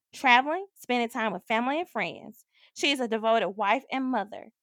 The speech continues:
Shanice is also a dedicated member of the Clinton, Mississippi alumni chapter of Delta Sigma Theta Sorority Incorporated and attends Anderson United Methodist Church in Jackson, Mississippi. Shanice's favorite quote is the, is the Serenity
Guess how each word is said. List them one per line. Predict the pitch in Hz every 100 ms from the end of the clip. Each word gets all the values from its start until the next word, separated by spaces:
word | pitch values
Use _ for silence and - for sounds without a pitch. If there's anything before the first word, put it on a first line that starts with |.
| _ _
Shanice | - 269 262 392
is | 381 -
also | 214 262 330
a | 311
dedicated | 190 214 240 349 262 285 339
member | 254 208 208 208
of | - 208
the | 180
Clinton, | - 285 294 320
Mississippi | 285 285 - 254 - -
alumni | 220 202 214 233
chapter | - 208 202 220
of | - 185
Delta | 214 214
Sigma | 214 208 190 -
Theta | 196 196
Sorority | 190 185 175 190 185 -
Incorporated | 220 226 - - - - 240 _ _ _ -
and | 302 254
attends | 269 - 233 214 - -
Anderson | 233 240 247 240 247 -
United | 220 208 208 190
Methodist | 202 202 196 208 -
Church | - 170 -
in | 190
Jackson, | 175 160 - 175
Mississippi. | 175 - 226 320 339 - - _ _ _ _
Shanice's | - 262 254 330
favorite | - 240 196 196
quote | - 233 220 - _ -
is | 220
the, | 208 -
is | 208 233
the | 214
Serenity | 208 214 214 233 240 254 233